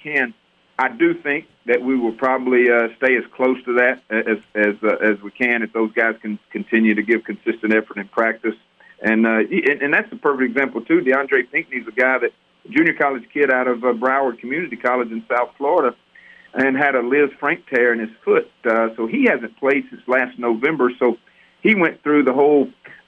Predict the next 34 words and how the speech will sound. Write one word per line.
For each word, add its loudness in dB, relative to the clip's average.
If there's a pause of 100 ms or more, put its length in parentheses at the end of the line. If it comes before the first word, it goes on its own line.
um, 0
uh, -6
uh, 0 (160)
uh, -6 (300)
season 2
last -2
year 4
and -2
played -2
very 0
few -2
minutes, -2 (280)
um, 0 (400)
and 0
then, 0
uh, 0
gets -2
here 2
and -2
the -8 (180)
fir-, -2
makes -4
a -20
start 0
in -12
the -8 (100)
first -2
game -4
of -6
the 4
year 4
at -2
Jacksonville, 0
gets -4